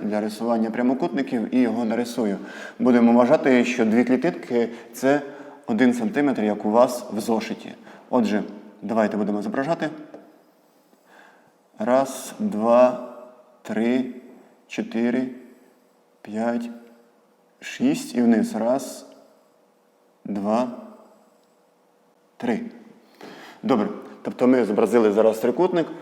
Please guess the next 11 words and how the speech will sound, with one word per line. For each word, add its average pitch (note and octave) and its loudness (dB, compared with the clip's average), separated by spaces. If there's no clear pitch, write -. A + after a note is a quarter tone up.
у A2 -6
якого A2 4
сторони C3+ 4
дорівнюють A2 4
три C3 2
сантиметри G#2 -4
і C3 2
шість - -4
сантиметрів. G#2 -4
Давайте G#2 -4
підпишемо. B2+ -2